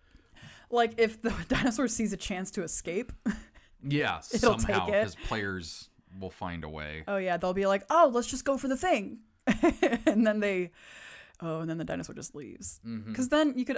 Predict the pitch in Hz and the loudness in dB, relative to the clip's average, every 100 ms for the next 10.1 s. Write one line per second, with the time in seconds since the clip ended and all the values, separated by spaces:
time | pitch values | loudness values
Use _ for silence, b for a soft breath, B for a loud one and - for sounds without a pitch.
0 | - 196 180 185 - 175 185 - 185 175 | -4 -4 0 0 0 -4 -4 -8 -6 -6
1 | 170 175 175 185 190 170 180 175 170 165 | -6 -4 -2 -4 -6 -6 -6 -6 -6 -6
2 | 170 180 190 - 208 95 80 _ _ _ | -6 -6 -8 0 4 4 0 _ _ _
3 | _ _ _ _ _ b b b b b | _ _ _ _ _ b b b b b
4 | - 143 135 123 104 92 85 - _ _ | 2 6 8 6 2 -2 -8 -14 _ _
5 | _ _ _ _ _ - 185 170 185 170 | _ _ _ _ _ -4 0 0 0 0
6 | 180 - - 131 139 170 170 185 190 196 | -2 -4 -2 2 2 0 -6 -4 -4 -8
7 | - - 135 120 131 117 107 131 127 156 | -8 2 4 6 4 4 4 2 4 4
8 | 185 135 135 151 160 156 113 101 98 95 | 4 2 0 0 2 2 2 0 0 0
9 | 92 107 123 123 104 98 87 85 65 - | -2 -2 0 0 -2 -4 -6 -8 -12 -16
10 | - | -18